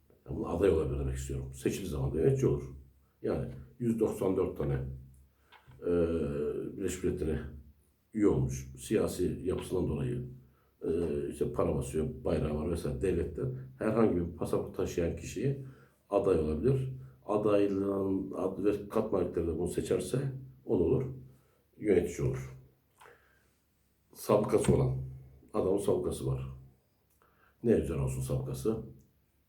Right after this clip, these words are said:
Yolsuzluk üzerine olsun. Hatta yüz elli ülkede olsun. Bizim ülkede olsun. Beş tane olsun, altı tane olsun. Bu kişi yönetici aday olabilir mi? Aday olabilir. Seçilirse de yönetici olur. Bu, bu kadar basit.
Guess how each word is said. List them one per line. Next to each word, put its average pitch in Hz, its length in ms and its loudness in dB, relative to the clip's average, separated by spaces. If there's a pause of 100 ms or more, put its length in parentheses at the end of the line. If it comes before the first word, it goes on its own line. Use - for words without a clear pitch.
(320)
Yolsuzluk 98 380 0
üzerine 67 220 -2
olsun. 65 260 -8 (680)
Hatta 101 440 -2
yüz 104 220 2
elli 104 100 6
ülkede 87 300 2
olsun. - 320 -2 (720)
Bizim 101 240 0
ülkede 78 200 0
olsun. 65 360 -4 (200)
Beş 101 180 0
tane 92 160 0
olsun, - 240 -2
altı 90 180 0
tane 85 140 0
olsun. - 420 -4 (220)
Bu - 80 -4
kişi - 220 -6
yönetici 98 440 2
aday 90 260 4
olabilir 87 360 2
mi? - 100 2 (220)
Aday 73 200 -2
olabilir. 69 360 -2
Seçilirse - 520 -2
de 143 180 0
yönetici 113 380 2
olur. 64 140 -4 (960)
Bu, 123 300 -4
bu - 60 -10
kadar 95 260 -2
basit. - 280 -4